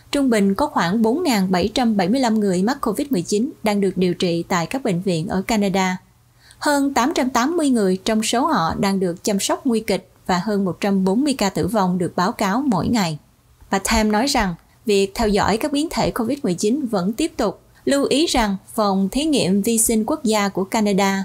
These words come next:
cho đến nay đã báo cáo hai mươi ba trường hợp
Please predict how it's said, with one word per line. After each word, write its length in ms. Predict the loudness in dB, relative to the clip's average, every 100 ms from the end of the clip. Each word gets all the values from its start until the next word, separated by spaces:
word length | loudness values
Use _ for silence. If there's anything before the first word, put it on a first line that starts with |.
| -4
cho 100 | -2
đến 240 | 0 2 2
nay 280 | 0 0 -4 -14 -12 -2
đã 180 | 0
báo 140 | 2 0
cáo 320 | 0 0 0
hai 200 | 0 0
mươi 120 | 2
ba 200 | 2 2
trường 200 | 0 0
hợp 240 | 0 -2